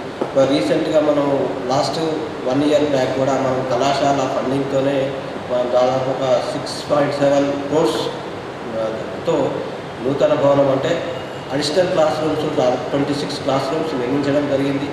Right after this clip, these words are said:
వాటిల్లో మన అన్ని ఫెసిలిటీస్ కూడా మనము డిజిటల్ క్లాస్ రూమ్స్ కూడా ఏర్పాటు చేయడం జరిగింది. పిల్లలకు అన్ని రకాలుగా ఉపయోగపడేట్టుగా మనం డెవలప్ చేస్తున్నాం. ఈ సందర్భంగా మన కళాశాలకు మెయిన్గా కావాల్సింది ఏంటంటే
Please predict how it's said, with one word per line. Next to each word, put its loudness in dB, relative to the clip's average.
వాటిల్లో 2
మన 0
అన్ని 2
ఫెసిలిటీస్ -2
కూడా 2
మనము 2
డిజిటల్ 2
క్లాస్ 0
రూమ్స్ -2
కూడా 2
ఏర్పాటు -2
చేయడం 2
జరిగింది. 0
పిల్లలకు 0
అన్ని 4
రకాలుగా 4
ఉపయోగపడేట్టుగా 2
మనం 0
డెవలప్ 2
చేస్తున్నాం. -4
ఈ 4
సందర్భంగా 4
మన 4
కళాశాలకు 2
మెయిన్గా 4
కావాల్సింది 2
ఏంటంటే 2